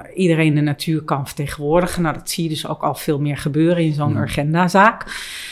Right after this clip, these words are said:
Speaker 1: Eh, maar ik heb ook gezegd dat, ehm, eigenlijk dat hele, eh, probleem van klimaatverandering is veel groter dan klimaatverandering, want het is eigenlijk alleen maar de uitwas van waar het fout is gegaan. Het hangt dus heel erg sterk ook samen met het vraagstuk van gelijkheid.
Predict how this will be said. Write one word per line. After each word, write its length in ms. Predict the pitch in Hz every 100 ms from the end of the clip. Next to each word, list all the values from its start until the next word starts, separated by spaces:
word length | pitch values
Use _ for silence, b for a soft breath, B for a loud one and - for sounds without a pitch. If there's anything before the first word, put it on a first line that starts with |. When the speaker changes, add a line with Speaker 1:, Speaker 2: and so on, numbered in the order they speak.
| B
Speaker 1:
Eh, 260 | - 156 156
maar 180 | 151 151
ik 80 | 165
heb 140 | 170
ook 220 | 151 170
gezegd 380 | - - 180 -
dat, 340 | 165 160 - b b b _ _
ehm, 300 | 165 143 143 139 - - 156
eigenlijk 420 | 185 196 185 - -
dat 200 | - 175
hele, 320 | 160 175 180
eh, 480 | 170 165 151 - 139 139
probleem 400 | - 160 196 233
van 120 | 202
klimaatverandering 1080 | - 170 180 214 - - 196 196 190 190 180
is 180 | 170 -
veel 160 | 196
groter 460 | 190 - 175 190 196
dan 160 | 160
klimaatverandering, 920 | 160 170 196 208 - - 160 165 190 190
want 140 | 175
het 100 | -
is 160 | 160 156
eigenlijk 340 | 160 180 185
alleen 160 | 175 175
maar 100 | 170
de 60 |
uitwas 520 | 175 180 180 180 156
van 160 | - 170
waar 160 | 151 135
het 100 | -
fout 300 | 151 156 147
is 140 | 135
gegaan. 340 | - - - - B B B
Het 100 | 147
hangt 200 | 135 160
dus 100 | -
heel 220 | 165 185
erg 140 | - -
sterk 380 | - 170 165 -
ook 140 | 160
samen 380 | - 156 156 160
met 100 | 156
het 100 | 156
vraagstuk 460 | 151 139 - - -
van 180 | 156
gelijkheid. 720 | - 151 147 196 202 208 247